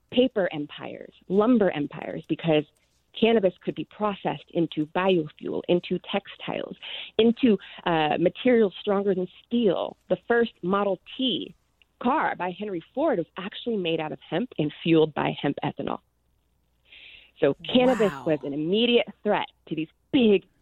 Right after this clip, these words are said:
Speaker 1: industries. And with the help of our federal government, using racialized rhetoric at the time, they drove cannabis out of favor. It was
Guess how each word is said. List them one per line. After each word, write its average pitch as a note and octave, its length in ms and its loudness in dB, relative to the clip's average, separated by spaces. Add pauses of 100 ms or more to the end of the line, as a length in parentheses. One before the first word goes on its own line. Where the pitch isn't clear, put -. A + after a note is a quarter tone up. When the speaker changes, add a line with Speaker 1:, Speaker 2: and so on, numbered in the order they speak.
(100)
Speaker 1:
industries. - 760 -4 (440)
And D#3+ 260 2
with G3+ 300 2
the A#3 100 2
help G#3 220 0
of F#3 100 -6
our E3 100 -2
federal D#3+ 380 -6
government, G3 520 -2 (400)
using G3 680 2 (100)
racialized E3+ 1000 0
rhetoric E3 420 0
at D3+ 200 -4
the A3 100 -2 (180)
time, A3+ 560 -4 (380)
they D#3+ 140 2
drove E3+ 380 2
cannabis D3 400 -2
out C3 160 -4
of - 100 -4
favor. C3 300 -2
It F3 140 4
was C3+ 160 2